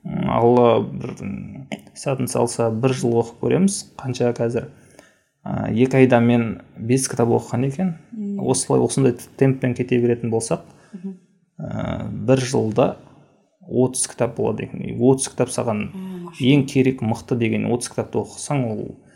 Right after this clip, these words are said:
Speaker 1: әжептәуір
Speaker 2: Мм.
Speaker 1: деңгейің көтеріліп қалады деп ойлаймын.
Speaker 2: Мгм. Күшті.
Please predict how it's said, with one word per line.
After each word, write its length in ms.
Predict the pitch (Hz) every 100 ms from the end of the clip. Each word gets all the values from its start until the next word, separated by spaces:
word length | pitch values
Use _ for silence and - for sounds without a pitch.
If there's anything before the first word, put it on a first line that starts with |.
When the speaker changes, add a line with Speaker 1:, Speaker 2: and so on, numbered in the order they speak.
| _ -
Speaker 1:
әжептәуір 400 | - - - 107
Speaker 2:
Мм. 80 | 107
Speaker 1:
деңгейің 360 | 113 113 104
көтеріліп 380 | 104 - 117 -
қалады 200 | - 104
деп 100 | -
ойлаймын. 240 | 107 113 180 - _
Speaker 2:
Мгм. 260 | 170 180 - _ _ _ _
Күшті. 600 | - - 214 214 208